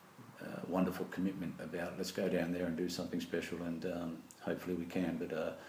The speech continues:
it'll only come from, uh, being smart with how we work with it, and, and, and we do the, the necessary hard work to, to, to match that smart work, and, and,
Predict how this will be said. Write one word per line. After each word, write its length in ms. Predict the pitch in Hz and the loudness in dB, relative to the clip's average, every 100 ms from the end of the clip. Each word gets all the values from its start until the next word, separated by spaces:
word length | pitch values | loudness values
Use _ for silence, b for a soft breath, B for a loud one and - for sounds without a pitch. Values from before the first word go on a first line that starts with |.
| b b - | b b 2
it'll 140 | 95 | 8
only 180 | 101 92 | 10 10
come 280 | 90 92 82 | 6 4 4
from, 300 | 85 82 80 b b b b - - - - - | 2 -2 -2 b b b b -20 -20 -20 -18 -8
uh, 260 | 82 82 85 87 - - - - - - - - - - - - - | -6 -6 -8 -10 -20 -20 -20 -20 -20 -20 -20 -20 -20 -20 -20 -20 -4
being 160 | 87 80 | -2 0
smart 400 | - 92 90 90 | 4 8 8 6
with 160 | 82 | 2
how 80 | 82 | 4
we 100 | 82 | 2
work 280 | 82 90 85 | 6 4 4
with 140 | 90 | 2
it, 100 | 92 | 2
and, 260 | 69 82 - - - - - - | 2 -2 -4 -10 -20 -20 -18 -6
and, 240 | 85 82 78 | -4 -4 -4
and 140 | 85 90 | 0 2
we 80 | |
do 200 | 90 87 | 2 2
the, 140 | 82 87 - - | 2 0 -4 -8
the 60 | - | 0
necessary 520 | 87 90 - 95 87 | 0 0 0 4 6
hard 220 | 82 85 | 6 4
work 180 | 95 85 | 4 4
to, 140 | 90 85 - - - - - - - - - | 4 0 -6 -16 -20 -18 -16 -16 -16 -14 -4
to, 240 | 90 85 82 - b b b - | 0 0 -4 -10 b b b -4
to 100 | 82 | 4
match 280 | 92 92 | 4 6
that 160 | - - | 2 2
smart 340 | - 90 87 | 2 2 2
work, 260 | 90 90 - | 4 2 2
and, 220 | 87 90 - | -2 -4 -4
and, 180 | 82 | -6